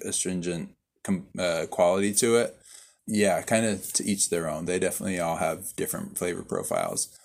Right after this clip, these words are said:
Also, the, the, the sugar content of the sap coming out of those trees and the seasonality.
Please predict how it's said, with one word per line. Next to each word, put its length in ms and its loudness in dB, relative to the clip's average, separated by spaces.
Also, 320 6
the, 340 2
the, 340 2
the 140 -8
sugar 320 2
content 400 0
of 80 -6
the 100 -4
sap 520 4
coming 260 2
out 140 4
of 80 0
those 240 4
trees 800 0
and 320 4
the 60 -4
seasonality. 1080 4